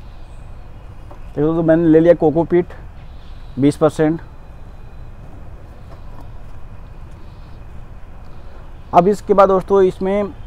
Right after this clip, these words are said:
आप मिला सकते हैं नीम की खली,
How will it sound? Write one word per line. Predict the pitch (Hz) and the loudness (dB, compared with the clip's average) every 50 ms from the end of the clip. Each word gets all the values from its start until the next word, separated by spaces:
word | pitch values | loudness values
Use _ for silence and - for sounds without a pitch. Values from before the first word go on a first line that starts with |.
| - - 120 | -8 -2 2
आप | 143 156 151 165 | 2 4 4 6
मिला | 156 147 147 139 151 175 | 6 8 8 8 8 6
सकते | - 185 151 - - 165 | 4 0 -2 0 2 2
हैं | 147 139 139 143 160 160 - - - - - - - - - - - - - - - - - - - - - - - - - - - - - - - - - - - - - | 2 2 -2 -4 -6 -8 -12 -14 -16 -16 -16 -16 -14 -16 -16 -16 -16 -16 -16 -16 -16 -16 -16 -16 -16 -16 -16 -16 -16 -16 -16 -16 -16 -16 -16 -16 -16 -14 -16 -16 -8 0 4
नीम | 131 135 147 165 196 202 | 6 8 8 8 8 6
की | 175 190 190 | 6 4 2
खली, | 156 - 165 139 143 165 185 | 4 4 4 6 6 6 4